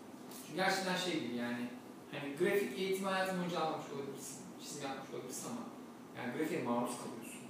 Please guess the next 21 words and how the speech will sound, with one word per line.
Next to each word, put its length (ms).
yani. 140
Dolayısıyla 440
biliyorsun, 340
temel 360
bilgim 360
var, 80
koyu, 200
açık 260
falan 320
diyebiliyorsun. 460
Programla 360
ilgili 240
hiçbir 360
şey 200
diyemiyor 340
insanlar 440
mesela. 240
Sıfır 500
bilgisayar. 440
E, 20
bu 60